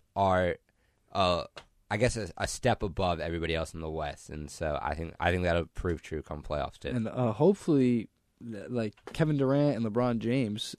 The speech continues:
Speaker 2: see what Steph is doing and see how he's taking over this league, and no one's really talking about LeBron, no one's really talking about Kevin Durant, and these are superstar players who are,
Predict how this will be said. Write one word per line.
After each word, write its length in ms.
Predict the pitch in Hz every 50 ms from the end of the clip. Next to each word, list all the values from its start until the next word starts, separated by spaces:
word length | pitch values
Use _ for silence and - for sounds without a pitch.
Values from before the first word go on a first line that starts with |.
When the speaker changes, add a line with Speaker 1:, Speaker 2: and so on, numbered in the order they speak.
| -
Speaker 2:
see 320 | - - - - 135 165 180
what 160 | 139 113 -
Steph 320 | - - 107 123 147 -
is 100 | 113 104
doing 280 | 95 104 101 95 98 101
and 100 | 95 -
see 340 | - - - 123 139 151 143
how 180 | 131 139 120 113
he's 120 | 113 -
taking 360 | - - - 139 131 127 123
over 180 | 120 123 123 120
this 160 | 113 104 -
league, 220 | 127 127 131 120
and 100 | 110 101
no 100 | 107 113 123
one's 180 | 127 120 113
really 160 | 120 123 123 110
talking 320 | - - 113 117 - 120
about 220 | 120 120 117 113
LeBron, 280 | 107 120 113 113 107 101
no 80 | 104 110
one's 160 | 120 120 117
really 140 | 120 120 -
talking 280 | - - 120 117 123
about 120 | 120 113 -
Kevin 220 | - 123 117 113
Durant, 280 | 110 113 120 110 98 -
and 120 | 98 104 113
these 160 | 143 170 160
are 40 | 120
superstar 520 | - - - 151 123 143 - 147 131 113
players 380 | - - 131 135 127 117 104 -
who 180 | - 117 110
are, 140 | 104 104 -